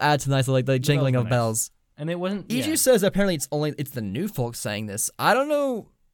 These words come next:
Speaker 1: Like, I mean, in terms of the fact that this, that this Marble League was super condensed and barely made it into the year, I suppose that, y-, like, downsizing to, to have it better spaced out, sure. But, like, how much, like, what are we talking about downsizing on? 'Cause it's like,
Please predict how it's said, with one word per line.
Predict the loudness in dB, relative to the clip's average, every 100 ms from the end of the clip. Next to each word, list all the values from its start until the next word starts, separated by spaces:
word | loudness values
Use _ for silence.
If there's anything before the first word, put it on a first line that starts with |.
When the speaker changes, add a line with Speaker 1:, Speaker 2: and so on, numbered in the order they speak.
| _ -4
Speaker 1:
Like, | -2 -4 -14 _ _ _ _ _ _ _ _ _
I | 0
mean, | 2 2
in | 4
terms | 4 4 2
of |
the |
fact | 2 2
that | 2 2
this, | 0
that | 2 2
this | 0 -2 -6 -4
Marble | 0 2 2
League | 0 0
was | 2 4 2
super | 0 0 0 0
condensed | 4 4 4 2 2
and | 2 2 2
barely | 2 4 6 4 4
made | 4 4 4 2
it |
into | 0 -2 -2
the | -4
year, | -4 -2 -4 0
I | 2 2
suppose | 2 0 0 4 6 6 2 0
that, | -4 -4
y-, | -8 -12
like, | -6 -4 -2
downsizing | 0 2 2 2 0 -2 -4
to, | -4 -2
to | -2 -2
have | 0 -2
it | -2 -2
better | -2 -2
spaced | -2 -4 0
out, | 0 0 -4
sure. | -8 -4 0 0 -2 -4 -16 _ _ -4
But, | 2
like, | 4 2 -6 -20 _
how | -2 2 2
much, | 2 0 0
like, | 0
what | 2
are |
we | 0
talking | 2 0
about | 0 0
downsizing | 0 0 0 0 0 -2 -4 -2
on? | 0 0 -2
'Cause | -6 -6
it's | -4
like, | -2 -2 -4